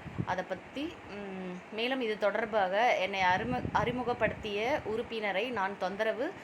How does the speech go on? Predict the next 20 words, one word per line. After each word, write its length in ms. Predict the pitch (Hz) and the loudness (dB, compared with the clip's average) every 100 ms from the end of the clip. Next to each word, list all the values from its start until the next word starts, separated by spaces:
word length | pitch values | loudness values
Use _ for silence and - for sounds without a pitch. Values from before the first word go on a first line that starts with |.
| - - | -14 -12
செய்ய 300 | - 208 208 | -4 -2 0
மாட்டேன். 460 | 190 165 156 190 - - - - - - - - - | 0 -2 -2 -4 -6 -12 -16 -16 -16 -16 -16 -14 -8
இன்ட்ரடியூஸ் 440 | 214 220 226 220 | -4 2 2 2
பண்ணவங்கள 360 | 208 196 190 220 | -2 0 0 2
யாரையுமே 560 | 226 185 180 196 285 427 - - - - | 2 2 0 -2 -2 -2 -8 -16 -16 -4
தொந்தரவு 340 | - 214 208 214 | 0 0 0 0
பண்ணக்கூடாது. 580 | 202 185 190 180 190 269 | 0 0 2 2 4 4
டைரக்டா 320 | 196 185 180 | 4 4 2
அந்த 180 | 202 180 | 0 0
மெயில் 280 | 180 190 196 | -2 -6 -4
பண்ணிக்கோங்க 420 | 190 170 175 160 185 | -4 -4 -4 -2 -2
அப்படின்ற 420 | 180 165 160 160 226 | -2 -4 -4 -4 -6
சொல்றாங்க. 480 | 175 165 165 156 147 220 - - - | -6 -4 -4 -4 -2 -4 -4 -12 -10
So, 160 | - 190 | -6 -4
அதனால 280 | 175 170 170 | -2 -2 -2
அதை 100 | 160 | -4
என்ன 200 | 160 170 | -6 -6
பண்ணணும்னா 600 | 175 165 160 165 165 190 262 269 - - - - | -6 -6 -6 -6 -6 -6 -6 -10 -16 -18 -16 -12
அக்செப்ட் 300 | 160 - 156 | -10 -10 -8
பண்ணிக்கலாம். 460 | 156 147 151 151 | -6 -6 -4 -4